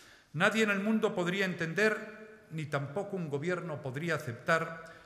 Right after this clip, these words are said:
que se cortasen las raíces de nuestro éxito.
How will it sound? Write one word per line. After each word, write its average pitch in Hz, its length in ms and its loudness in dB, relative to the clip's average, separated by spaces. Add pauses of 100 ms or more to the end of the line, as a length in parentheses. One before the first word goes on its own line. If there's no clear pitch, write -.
(120)
que 131 100 -6
se 123 180 -6
cortasen 139 600 -6
las 120 120 -4
raíces 131 760 -6
de 120 160 -4
nuestro 110 400 -6
éxito. - 460 -16